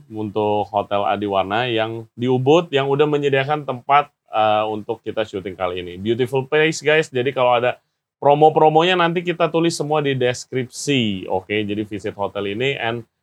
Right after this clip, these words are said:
enjoy the beautiful view. Oke, and thank you very much ya guys buat yang udah nonton, yang udah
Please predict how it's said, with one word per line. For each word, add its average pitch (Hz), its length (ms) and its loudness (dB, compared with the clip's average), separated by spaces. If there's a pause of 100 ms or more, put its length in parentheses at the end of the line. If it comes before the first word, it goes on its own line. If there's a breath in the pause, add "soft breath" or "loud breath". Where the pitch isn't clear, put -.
(100)
enjoy 123 400 0
the 117 140 -4
beautiful 110 580 -6
view. 95 380 -10 (880)
Oke, 87 240 -8 (320)
and 143 640 4
thank 165 240 2
you 180 100 2
very 170 220 4
much 180 240 0
ya 151 80 4
guys 147 240 0
buat 123 420 0
yang 117 220 -6
udah 110 160 -2
nonton, 107 480 -2
yang 95 160 -12
udah 98 320 -6